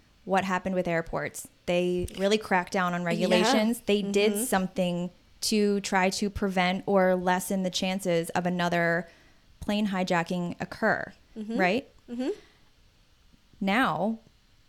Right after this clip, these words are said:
Speaker 1: they're still capable of making those changes as well with policies and reform and things like that to help decrease the chances of mo-, like, children and elderly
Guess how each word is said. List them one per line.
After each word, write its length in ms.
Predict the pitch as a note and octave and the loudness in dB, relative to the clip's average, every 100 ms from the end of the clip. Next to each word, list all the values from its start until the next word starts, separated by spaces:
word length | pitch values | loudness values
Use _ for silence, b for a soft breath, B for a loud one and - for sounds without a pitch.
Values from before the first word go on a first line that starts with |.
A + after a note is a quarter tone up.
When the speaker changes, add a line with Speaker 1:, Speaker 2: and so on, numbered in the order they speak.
| - - - - - | -20 -20 -20 -14 0
Speaker 1:
they're 160 | F#3+ | 0
still 240 | G3 A3 A3+ | 2 -2 0
capable 520 | A#3+ C4 G3+ G3+ G3 | 0 2 2 2 4
of 120 | F#3+ | 2
making 320 | G3 G3 G#3 | 0 -2 -2
those 420 | G3 F#3+ G3 - - _ _ - | 0 0 -2 -6 -12 _ _ -4
changes 460 | G#3+ C#4 F3 F3 | 0 2 2 0
as 140 | F#3 F#3 | 0 2
well 420 | A#3+ F3 D#3 F#3 _ | 2 2 0 -6 _
with 160 | F#3+ F#3 | -2 0
policies 760 | F3 E3 E3 E3 E3+ E3+ E3+ | 2 2 0 -2 -2 -2 -4
and 240 | - F3 F3 | -4 -4 0
reform 580 | F3+ - F3 E3 E3 E3+ | -2 0 -2 0 -4 -4
and 280 | F3+ F3 | -2 -2
things 200 | F3 F3 | -2 -4
like 140 | E3+ F3 | -4 -2
that 240 | E3+ D#3 | -2 -2
to 180 | - G3 | -2 -2
help 320 | F3+ F#3 F#3 | 2 0 0
decrease 460 | - G#3+ A3 A3 G3+ | -4 -4 -2 -2 -2
the 100 | F#3+ | -4
chances 440 | - G3+ G#3+ G3 - | -4 -4 -2 -4 -2
of 380 | F#3 F3+ F3 F3 b b b b _ _ _ _ _ - - | 2 2 0 -6 b b b b _ _ _ _ _ -20 -4
mo-, 280 | G3 G#3+ - | 0 2 4
like, 320 | A3+ G#3+ - | 2 2 -4
children 640 | - - B3+ A3 G3+ F3+ | -2 4 4 4 0 -2
and 240 | - F#3+ F#3+ | 0 -2 0
elderly 600 | G3+ A3 A3+ G3+ F3 E3 | 0 2 2 2 0 -2